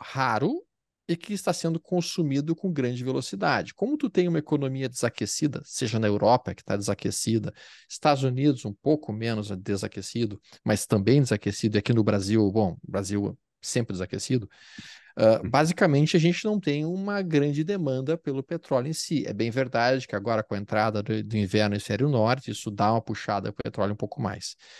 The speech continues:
Speaker 1: Mas eu entendo que o grande driver, o, o que seria o início de um possível crash,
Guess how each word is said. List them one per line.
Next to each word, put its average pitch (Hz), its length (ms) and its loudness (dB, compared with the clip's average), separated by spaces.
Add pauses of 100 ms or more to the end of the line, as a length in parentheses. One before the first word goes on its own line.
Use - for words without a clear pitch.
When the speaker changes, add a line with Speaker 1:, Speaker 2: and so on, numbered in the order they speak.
(580)
Speaker 1:
Mas 117 200 6
eu 254 60 10
entendo 226 360 8
que - 100 4
o 156 60 8
grande 170 340 8
driver, 123 440 6
o, 104 260 0
o 101 40 -6
que - 140 -8
seria 123 340 2
o 127 80 6
início 120 600 0
de 117 100 -10
um 117 180 -8
possível 123 800 2
crash, 113 500 0